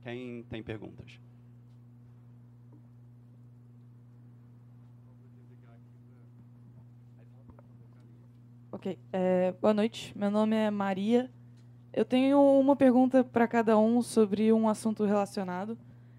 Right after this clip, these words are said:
Speaker 2: É, de um lado, a gente tem o Congresso aprovando uma lei que permite o impulsionamento de conteúdos nas redes sociais pelos políticos.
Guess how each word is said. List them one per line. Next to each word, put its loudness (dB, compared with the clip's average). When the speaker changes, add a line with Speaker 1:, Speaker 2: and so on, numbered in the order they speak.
Speaker 2:
É, 4
de 0
um 2
lado, 2
a 2
gente -2
tem 2
o 2
Congresso 0
aprovando 2
uma 4
lei 6
que 0
permite 2
o 4
impulsionamento -2
de -6
conteúdos 0
nas -2
redes -4
sociais -2
pelos 0
políticos. -4